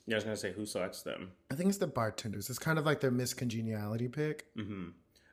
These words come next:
Speaker 1: Oh, Sho is one of the judges now, isn't she?
Speaker 2: No, she's the host.
Speaker 1: Oh, she's the host. So Victoria wasn't a judge then?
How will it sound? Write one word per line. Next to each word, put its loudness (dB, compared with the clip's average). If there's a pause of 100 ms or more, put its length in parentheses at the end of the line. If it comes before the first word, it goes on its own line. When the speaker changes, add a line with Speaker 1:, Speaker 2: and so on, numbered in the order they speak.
(100)
Speaker 1:
Oh, 10
Sho 6
is 0
one 2
of 0
the 0
judges 0
now, -2
isn't -8
she? -8 (200)
Speaker 2:
No, 8
she's 2
the 4
host. -2
Speaker 1:
Oh, 10
she's 0
the 2
host. 4
So 6
Victoria 10
wasn't 2
a -2 (180)
judge 0
then? -12